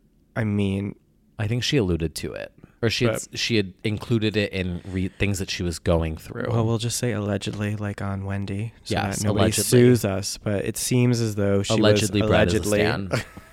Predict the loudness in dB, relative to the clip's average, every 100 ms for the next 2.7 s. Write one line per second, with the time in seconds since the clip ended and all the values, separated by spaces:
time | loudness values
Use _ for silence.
0 | -6 -6 -6 -10 -14 -20 _ -14 2 6
1 | 8 8 8 6 6 4 2 0 4 2
2 | 4 0 0 -8 -4 -4 -6